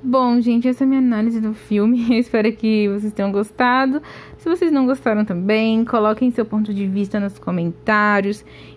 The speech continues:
que eu vou ler, eu vou responder,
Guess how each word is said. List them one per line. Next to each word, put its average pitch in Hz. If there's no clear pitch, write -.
que 208
eu 196
vou -
ler, 208
eu 202
vou 190
responder, 202